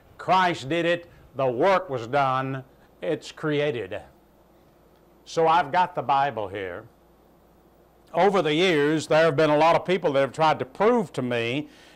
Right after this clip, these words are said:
that this Bible is wrong. They've tried to prove to me that there are errors in it, you know, and that,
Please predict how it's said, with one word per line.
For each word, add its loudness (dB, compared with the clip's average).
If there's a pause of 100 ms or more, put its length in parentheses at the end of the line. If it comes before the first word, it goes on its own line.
(140)
that 0
this 0
Bible 4
is 0
wrong. 2
They've -2
tried 0
to -2
prove -2
to -4
me -2
that -4
there 0
are 0
errors -2
in -4
it, -8
you -6
know, -2
and -4
that, -6